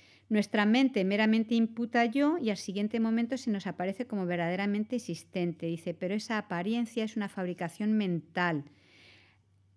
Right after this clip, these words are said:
que permitimos, eh, que nuestra mente crea que cien por cien existe así, de esa forma como se nos aparece. Y tan pronto creemos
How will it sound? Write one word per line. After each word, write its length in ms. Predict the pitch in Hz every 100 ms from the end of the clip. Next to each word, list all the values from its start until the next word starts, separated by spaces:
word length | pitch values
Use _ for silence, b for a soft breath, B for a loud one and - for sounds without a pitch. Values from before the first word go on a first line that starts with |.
| _ - _ -
que 140 | - 190
permitimos, 960 | 202 190 185 180 - 254 254 202 160 - - -
eh, 380 | 196 185 180 180
que 120 | 185
nuestra 440 | 180 180 - 185
mente 600 | 180 214 247 240 247 247 - _
crea 580 | 240 247 247 220 240 -
que 140 | 185
cien 340 | 170 - 240 240
por 220 | 226 185
cien 400 | - 254 247 254
existe 800 | 208 185 - - 233 - - 262
así, 540 | 160 156 - - 185 165 B B B
de 120 | 190
esa 240 | 202 - 190
forma 480 | - 190 175 160 160
como 280 | 170 170 165
se 140 | 185
nos 180 | 170 170
aparece. 680 | 160 165 180 180 - 143 139 b b b
Y 120 | 240 220
tan 360 | 214 196 190
pronto 640 | 240 262 269 254 190 160 - _
creemos 920 | 196 190 202 247 226 170 160 -